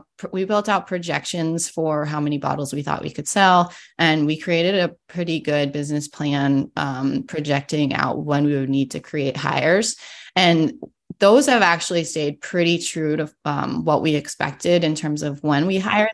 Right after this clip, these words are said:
them, but the, the, the role was different than we expected. Um, and so, and that's always changing. Like, we, we sometimes, we know we'll be hiring, it's looking like we'll be hiring somebody in the beginning of twenty twenty-four, and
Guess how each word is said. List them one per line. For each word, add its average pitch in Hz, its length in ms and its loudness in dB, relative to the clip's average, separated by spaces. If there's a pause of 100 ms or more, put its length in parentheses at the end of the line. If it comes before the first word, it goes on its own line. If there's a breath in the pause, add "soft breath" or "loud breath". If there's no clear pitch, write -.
them, 277 340 6 (320 loud breath)
but 190 220 2
the, 170 200 2 (140)
the, 160 220 0 (180)
the 170 120 -2
role 165 500 6
was 143 180 -2
different - 560 -6
than 139 220 2
we 131 120 0
expected. - 640 -8 (380 loud breath)
Um, 135 420 2
and 165 220 4
so, 170 160 6
and 175 220 4
that's 170 220 2
always 151 420 2
changing. 143 540 -2
Like, 139 300 -6
we, 147 280 2
we 147 140 -2
sometimes, 143 600 -2 (140)
we 156 160 0
know 160 200 4
we'll 151 280 0
be 165 100 -4
hiring, 147 580 -4 (260)
it's 156 200 -2
looking 147 280 -4
like 147 160 2
we'll 151 100 -4
be 147 100 -4
hiring 143 360 -2
somebody 147 400 -4
in 151 80 -4
the 151 60 -2
beginning 143 420 -2
of 143 60 -6
twenty 135 280 -4
twenty-four, 165 1400 4
and 156 380 2